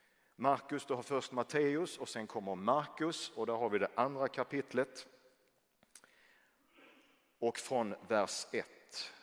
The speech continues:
fram till vers tolv. Några dagar senare kom Jesus tillbaka till Kapernaum. Och när man fick höra att han var hemma samlades det så många att de inte längre fick plats ens utanför dörren.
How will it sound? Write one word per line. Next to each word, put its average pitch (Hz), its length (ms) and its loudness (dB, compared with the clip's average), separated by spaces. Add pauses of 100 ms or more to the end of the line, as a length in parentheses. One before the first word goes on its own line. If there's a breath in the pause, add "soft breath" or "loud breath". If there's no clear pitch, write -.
(320)
fram 101 280 -6
till 87 200 -8
vers 85 320 -6
tolv. 78 420 -8
Några 151 380 2
dagar 151 340 4
senare 120 580 2
kom 113 460 0
Jesus 123 600 0 (300 loud breath)
tillbaka 139 600 2
till 135 260 0
Kapernaum. 101 640 -2 (1300 soft breath)
Och 117 120 -4
när 151 140 6
man 160 120 2
fick 139 240 -2
höra 151 320 4
att 113 100 0
han 117 140 -2
var 110 120 0
hemma 120 440 0
samlades 135 800 2
det 131 100 -2
så 143 220 -2
många 117 440 -2
att 107 200 -2
de 110 180 -2
inte 139 400 -2
längre 127 340 0
fick - 300 -8
plats - 480 -2
ens 107 380 -6
utanför 113 560 -8
dörren. 110 420 -8